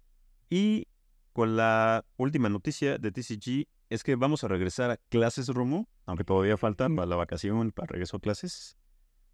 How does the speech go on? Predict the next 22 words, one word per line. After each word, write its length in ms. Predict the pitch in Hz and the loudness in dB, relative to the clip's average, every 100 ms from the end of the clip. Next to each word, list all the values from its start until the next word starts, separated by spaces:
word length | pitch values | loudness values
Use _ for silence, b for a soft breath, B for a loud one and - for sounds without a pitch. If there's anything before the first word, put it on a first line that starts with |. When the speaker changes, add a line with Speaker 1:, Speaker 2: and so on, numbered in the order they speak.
| _ | _
Speaker 1:
Esta, 640 | 117 139 - _ 151 147 139 | -2 -2 -2 _ 2 2 2
estos 240 | 123 147 | 0 0
nuevos 180 | 135 139 | 0 0
productos 340 | - 107 127 | 2 0 0
de 60 | 110 | -2
T 120 | 101 | -2
C 120 | 110 107 | -2 -2
G 220 | 113 147 | -2 -2
que 120 | - | -4
se 100 | 104 | -2
van 140 | 98 | 0
a, 120 | 104 101 | 0 -2
a 80 | 95 | -2
lanzar 320 | 90 87 104 | -2 0 0
el 120 | 104 | 0
cinco 240 | 95 107 110 | 0 -2 0
de 60 | 98 | 0
julio, 280 | 131 127 | 2 2
ya 100 | 139 | 4
ven 140 | 101 98 | 2 0
que, 100 | 107 | -2
pues, 240 | - 87 | -4 -6